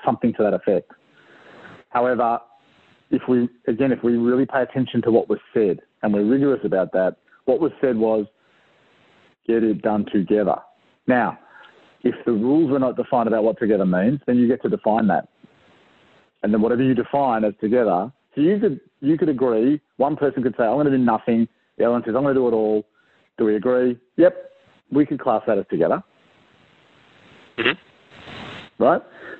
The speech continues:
Speaker 1: So,
Speaker 2: Yep.
Speaker 1: uh, so I find a lot of people get confused with what's being actually asked because they're not rigorous about what's being asked.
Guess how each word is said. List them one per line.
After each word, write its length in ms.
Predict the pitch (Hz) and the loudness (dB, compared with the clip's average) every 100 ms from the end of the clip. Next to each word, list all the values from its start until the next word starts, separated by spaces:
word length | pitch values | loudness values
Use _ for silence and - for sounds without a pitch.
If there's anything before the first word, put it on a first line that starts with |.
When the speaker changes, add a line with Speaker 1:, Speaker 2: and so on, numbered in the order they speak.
| _ | _
Speaker 1:
So, 300 | 127 123 123 120 _ | -2 0 0 -4 _
Speaker 2:
Yep. 120 | 139 - - - - 143 - 165 - | -4 -4 -20 -6 -6 -6 -6 -6 -2
Speaker 1:
uh, 60 | 120 - - | -2 -2 -8
so 180 | 127 139 | -4 -2
I 160 | 156 147 | -2 -2
find 200 | 147 131 | -2 0
a 40 | |
lot 80 | 131 | -2
of 60 | 160 | 2
people 160 | 180 160 | 2 2
get 180 | 151 | -2
confused 800 | - 135 - 147 151 131 117 135 - _ _ _ _ | -4 -10 -8 0 2 2 0 -2 -10 _ _ _ _
with 80 | 117 | 2
what's 200 | 120 - | 2 2
being 120 | 113 | 0
actually 280 | 110 113 117 | 0 0 0
asked 220 | 131 123 | 0 -2
because 220 | - 131 135 | -4 -4 -2
they're 100 | 160 | -2
not 120 | 240 | 0
rigorous 340 | 240 139 110 - | 0 0 -2 -4
about 240 | 101 95 78 | -2 -2 0
what's 160 | - | -2
being 180 | - 76 | -2 -2
asked. 220 | 60 - | -4 -6